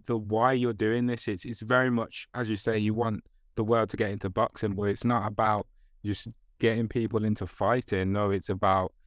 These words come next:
getting people to understand that mindset and the discipline and, and helping young people to, um, you know, be able to channel that, their energetic propensities really and, and do something positive because,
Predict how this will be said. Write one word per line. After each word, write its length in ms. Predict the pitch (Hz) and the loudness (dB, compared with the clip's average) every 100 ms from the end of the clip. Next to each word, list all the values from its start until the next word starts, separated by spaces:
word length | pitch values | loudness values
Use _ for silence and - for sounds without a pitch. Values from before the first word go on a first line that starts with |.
| - - | -20 -2
getting 260 | 110 104 113 | 0 0 0
people 320 | 113 104 101 | 0 0 0
to 100 | 98 | 0
understand 520 | 98 107 - 107 104 | 0 -2 -2 -2 0
that 120 | 104 | -2
mindset 520 | 92 101 104 107 - 98 | -2 0 0 0 -2 -2
and 100 | 101 | -2
the 60 | |
discipline 680 | 92 113 - 104 - 101 92 | -2 -4 -2 -6 -4 -4 -2
and, 200 | 92 92 - - | -2 -4 -6 -8
and 240 | 110 107 98 | -2 0 0
helping 560 | - 123 123 - 107 | 0 2 2 0 0
young 260 | 101 107 107 | 2 2 0
people 460 | - 110 113 98 95 | 0 -2 -2 -4 -6
to, 360 | - 101 92 - _ _ _ _ - | -2 -2 -2 -6 _ _ _ _ -2
um, 440 | 104 98 95 92 87 _ _ _ _ _ - | 2 2 2 -2 -6 _ _ _ _ _ -10
you 80 | 110 | -2
know, 260 | 110 107 - 139 | 0 0 -4 -2
be 80 | 123 | 2
able 120 | 135 | 4
to 100 | 135 | 2
channel 380 | - - 120 143 | -4 -2 -2 -2
that, 220 | 123 110 - | -2 -4 -4
their 260 | 107 107 - | -4 -4 -2
energetic 500 | 117 104 110 - - | -2 0 -2 -2 -6
propensities 680 | 101 107 117 139 139 120 | -6 -4 -4 -4 -2 -2
really 340 | 110 107 104 98 | 0 0 0 0
and, 160 | 98 | -2
and 180 | 101 101 | -4 -4
do 160 | 101 117 | 0 -2
something 320 | - 104 - - | -2 -10 -14 -4
positive 520 | 117 135 139 151 123 | -2 0 2 0 2
because, 400 | 113 113 101 | 0 0 -2